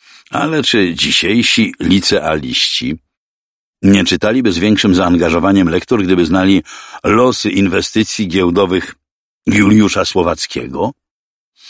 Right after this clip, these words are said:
Albo dowiedzieli się o zaskakujących kulisach powstania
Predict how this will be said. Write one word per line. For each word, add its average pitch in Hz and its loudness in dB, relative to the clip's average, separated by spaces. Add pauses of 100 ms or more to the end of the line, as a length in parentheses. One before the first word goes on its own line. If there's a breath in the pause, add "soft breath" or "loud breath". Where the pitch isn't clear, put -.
(300 loud breath)
Albo 180 0
dowiedzieli 151 0
się 135 -2
o 110 0
zaskakujących 101 0
kulisach 95 -2
powstania 95 0